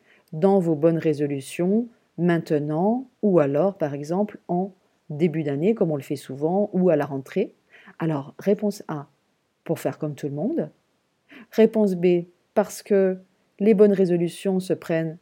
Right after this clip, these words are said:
en janvier ou en septembre, par exemple. Réponse C, parce que c'est le bon moment pour vous. Et puis, réponse D, je ne sais pas. Alors, la seule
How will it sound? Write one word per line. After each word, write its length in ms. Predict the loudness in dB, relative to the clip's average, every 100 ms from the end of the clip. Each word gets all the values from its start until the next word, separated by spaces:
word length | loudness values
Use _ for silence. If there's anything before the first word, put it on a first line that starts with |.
| _
en 120 | -4
janvier 640 | -2 -4 -4 -2 -2 -2 -8 _ _ _ -4
ou 100 | -4
en 60 |
septembre, 520 | -2 -6 -2 0 0 0
par 180 | -2
exemple. 500 | -4 -6 -4 -4 -6 -10 _ _ _ _
Réponse 380 | 0 2 0 -4
C, 380 | -4 -2 -2 -2 _ _
parce 240 | -8 -6 -8
que 320 | -2 0 0 -6 _ _
c'est 220 | -10 -2 0
le 160 | 0
bon 340 | 0 0 2 4
moment 320 | 4 4 0
pour 220 | -2 -4
vous. 340 | -4 -4 -4 -6 _ _ _ _ _ _ _ _ _ _ _ -8
Et 80 | -8
puis, 300 | -4 -6 -6 _ _
réponse 380 | -8 -8 -8 -6
D, 240 | -4 -4 -8
je 140 | -6 -4
ne 140 | -4
sais 180 | -6 -10
pas. 180 | -12 -20 _ _ _ _ _ -20 -14 0
Alors, 300 | 2 4 2
la 300 | 4 6 4
seule 640 | 2 0 6 8 8 4